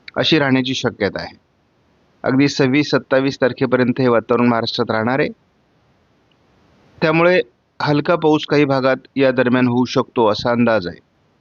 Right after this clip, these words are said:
तरी देखील काढणीस आलेल्या कांद्यांचं यामध्ये नुकसान होऊ शकतं, तुरीचं यामध्ये नुकसान होऊ शकतं. त्यामुळे काही पिकांच्या बाबतीत हा पाऊस हानिकारक आहे. ज्वारी, गहू, हरभरा या पिकांसाठी मात्र तो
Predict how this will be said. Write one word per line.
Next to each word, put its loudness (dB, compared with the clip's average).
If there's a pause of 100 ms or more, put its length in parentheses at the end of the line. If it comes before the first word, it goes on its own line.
(1160)
तरी 4
देखील 0 (240)
काढणीस 0
आलेल्या 2
कांद्यांचं 2
यामध्ये 4
नुकसान -2
होऊ 2
शकतं, -4
तुरीचं 0
यामध्ये 2
नुकसान -2
होऊ -2
शकतं. -10 (840)
त्यामुळे 2 (560)
काही 0
पिकांच्या 0
बाबतीत -4
हा -6
पाऊस -2
हानिकारक -2
आहे. -2 (720)
ज्वारी, 0
गहू, 0
हरभरा 2
या 0
पिकांसाठी -2
मात्र -2
तो -4